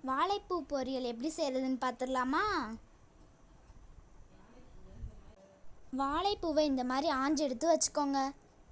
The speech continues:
வெள்ளைப்பூடு, சீரகம், தேங்காய் சீல் இதெல்லாம் அரைச்சு எடுத்துக்கோங்க. முருங்கைக்கீரையை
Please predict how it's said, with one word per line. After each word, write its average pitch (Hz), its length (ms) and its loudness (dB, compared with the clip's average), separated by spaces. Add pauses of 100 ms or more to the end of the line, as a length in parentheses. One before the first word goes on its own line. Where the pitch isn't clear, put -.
(580)
வெள்ளைப்பூடு, 285 640 0 (120)
சீரகம், 311 640 -2 (400)
தேங்காய் 302 480 0
சீல் 220 160 -8 (180)
இதெல்லாம் 277 460 -2
அரைச்சு 294 360 0
எடுத்துக்கோங்க. 220 520 -8 (2000)
முருங்கைக்கீரையை 302 680 2